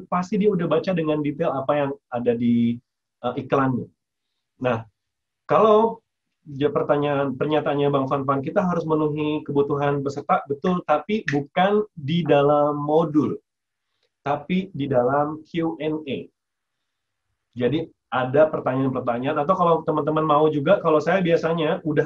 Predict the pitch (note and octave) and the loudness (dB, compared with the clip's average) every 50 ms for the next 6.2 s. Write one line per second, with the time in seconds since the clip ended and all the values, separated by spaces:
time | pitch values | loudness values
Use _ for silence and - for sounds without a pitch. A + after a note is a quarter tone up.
0 | - D3 D3 C#3+ C3+ D3+ D3+ D#3 D3+ - _ _ - C#3+ C#3+ C#3+ D3+ C#3+ C#3+ D3 | 0 -2 -2 -2 0 0 0 0 -2 -6 _ _ -4 -2 0 0 0 -2 -2 -2
1 | D3 D3 D#3+ D#3 - F3 F3+ F3+ F3+ E3 C#3+ C#3+ D3 D#3+ E3+ E3+ - - C#3 B2+ | -2 -2 -4 -6 -4 -2 -2 0 0 0 -2 -2 -2 -4 -4 -6 -10 -12 -8 -2
2 | C3+ D#3 C#3 C3+ B2+ B2+ - - - C3+ C3+ C#3 C3+ - C#3 C3 C3+ C3+ C#3 C3+ | -2 -2 0 -2 -4 -6 -8 -8 -6 -6 -6 -6 -4 -6 -6 -4 -4 -2 -2 -2
3 | C3 C#3 C3+ C#3 - - - _ _ _ _ _ _ - D3+ D3 - - G#3+ G#3 | -2 -2 -2 -2 -2 -4 -6 _ _ _ _ _ _ -2 -2 -2 0 0 -2 -4
4 | G3 - E3+ D3+ C#3+ C#3+ D3 D3+ F3+ G3+ A3+ A3 E3+ D3 D3 D#3 F#3 F#3 - _ | -2 -2 -4 -2 0 0 0 0 0 0 -2 -2 0 0 0 0 -2 -4 -8 _
5 | _ _ _ - C3 C#3 C3+ C3+ D#3 D3+ D3+ F3 F3 - D3 F3 G#3 G3+ E3+ D#3 | _ _ _ -8 -6 -6 -4 -2 -2 -2 -2 -4 -4 0 2 2 4 4 4 2
6 | - C3 C#3+ D#3+ | 2 2 0 0